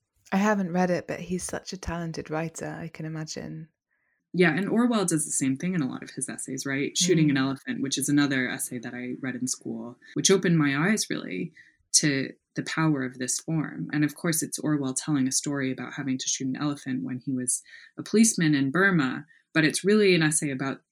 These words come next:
Speaker 2: the evils of colonialism and,
Speaker 1: Yeah.
Speaker 2: and that personal experience being, opening his eyes, but at the same time opening the reader's eyes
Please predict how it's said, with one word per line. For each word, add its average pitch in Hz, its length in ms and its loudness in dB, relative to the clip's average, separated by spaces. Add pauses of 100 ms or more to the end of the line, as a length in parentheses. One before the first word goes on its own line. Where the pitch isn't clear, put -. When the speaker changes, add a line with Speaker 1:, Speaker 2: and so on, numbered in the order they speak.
Speaker 2:
the 143 80 2
evils 143 320 2
of 131 140 -6
colonialism - 880 0
and, 160 160 6
Speaker 1:
Yeah. 156 180 6
Speaker 2:
and 165 200 6
that 160 200 2 (240)
personal 170 380 2
experience 151 680 2
being, 147 580 2 (480)
opening 165 380 6
his 160 260 2
eyes, 139 340 -6
but - 160 -2
at - 200 -2
the 156 60 -4
same 147 260 0
time 139 360 -4
opening 143 280 -2
the 139 80 -4
reader's 156 360 0
eyes - 460 -12